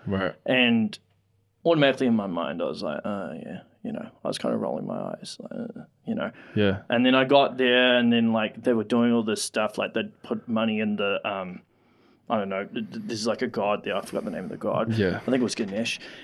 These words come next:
Speaker 2: And
Speaker 1: Right.
Speaker 2: they put money in, in the, um, uh,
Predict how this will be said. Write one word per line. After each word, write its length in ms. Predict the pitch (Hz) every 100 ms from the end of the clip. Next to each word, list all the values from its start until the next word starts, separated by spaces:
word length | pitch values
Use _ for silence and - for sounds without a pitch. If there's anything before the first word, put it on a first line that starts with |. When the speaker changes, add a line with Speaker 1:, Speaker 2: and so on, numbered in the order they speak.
| -
Speaker 2:
And 140 | 131 120
Speaker 1:
Right. 60 |
Speaker 2:
they 100 | 120 123
put 300 | 165 160 143
money 380 | 139 135 135
in, 420 | - 147 143 131 -
in 320 | 143 147 147 135
the, 340 | 123 117 -
um, 300 | 113 110 107 - - _ _ _ -
uh, 360 | 135 120 110